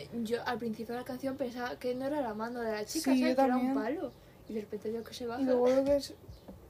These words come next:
Speaker 2: y en plan, no entiendo, o sea, no entendí, no entendí nada, esa actuación no la entendí nada, la verdad. Y mira que había actuaciones que, hostia.
Speaker 1: Mm.
Speaker 2: Y además tú ponte en el papel de ser la chica.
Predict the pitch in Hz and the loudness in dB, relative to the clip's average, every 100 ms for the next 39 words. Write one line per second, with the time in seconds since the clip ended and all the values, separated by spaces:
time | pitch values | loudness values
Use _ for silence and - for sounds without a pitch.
0 | - - - 247 240 226 214 220 220 220 | -20 -14 -6 -6 -6 -10 -10 -10 -12 -12
1 | 208 - - 233 220 240 254 247 247 254 | -14 -14 -14 -12 -10 -6 -2 -2 0 2
2 | 285 302 330 311 262 247 233 262 285 277 | 2 0 0 0 0 0 -4 -4 -2 -2
3 | 277 294 277 254 254 254 240 233 220 220 | -2 0 -2 -2 -2 -2 -2 -6 -8 -10
4 | 220 220 233 - - - - 240 240 262 | -12 -12 -12 -18 -20 -20 -10 0 2 4
5 | 285 262 - 240 - 226 269 - 254 220 | 2 0 -4 -12 -10 -6 -6 -4 -4 -4
6 | 208 214 240 285 - 220 214 - - - | -6 -10 -14 -12 -6 -6 -6 -10 -20 -20
7 | - - - - - 269 247 247 277 392 | -20 -20 -20 -20 -6 2 4 4 2 0
8 | - 269 269 330 330 247 233 240 349 320 | 0 -2 0 -2 -2 -4 0 0 0 -2
9 | - 269 269 247 - 269 262 202 | -4 -2 -2 -2 -2 -2 -2 -10